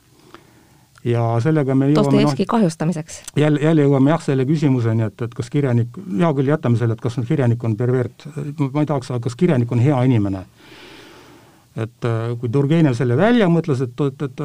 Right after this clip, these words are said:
Speaker 1: Dostojevski mainet kahjustada, siis, äh, noh, see on, ütleme, pehmelt öeldes sigadus, eks ole.
Speaker 2: Kahtlemata.
Speaker 1: Äh, nii et, äh, aga iseenesest, noh, et kogu see, kogu see lugu on muidugi selles mõttes väga tähelepanuväärne,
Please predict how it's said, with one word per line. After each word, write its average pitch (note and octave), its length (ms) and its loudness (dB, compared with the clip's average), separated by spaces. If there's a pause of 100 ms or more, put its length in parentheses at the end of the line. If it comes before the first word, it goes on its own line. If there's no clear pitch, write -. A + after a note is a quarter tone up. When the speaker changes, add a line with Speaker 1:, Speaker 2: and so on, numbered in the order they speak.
(220)
Speaker 1:
Dostojevski C#3 720 -2 (300)
mainet D3+ 360 2
kahjustada, B2+ 640 -2
siis, A#2+ 320 -4
äh, B2 160 -6
noh, B2+ 240 -4
see C3 140 -4
on, C3+ 100 0
ütleme, C3+ 300 -2
pehmelt D3+ 340 0
öeldes C3+ 220 -6
sigadus, F#2+ 480 -8 (100)
eks - 240 -8
ole. G2 140 -8 (640)
Speaker 2:
Kahtlemata. G#3+ 540 -4 (580)
Speaker 1:
Äh, A2+ 560 -6
nii C3 240 0
et, C#3 300 -6
äh, A#2+ 160 -4 (840)
aga B2+ 160 2
iseenesest, F3 640 2
noh, F3+ 160 0
et B2+ 160 -4
kogu F3+ 280 -2
see, B2+ 260 -6 (140)
kogu F3+ 260 -4
see C3+ 100 -6
lugu E3 320 -4
on A#2+ 80 0
muidugi B2 460 -2 (880)
selles D#3 400 -6
mõttes B2+ 560 -4
väga C#3 300 -4
tähelepanuväärne, C3+ 1120 -2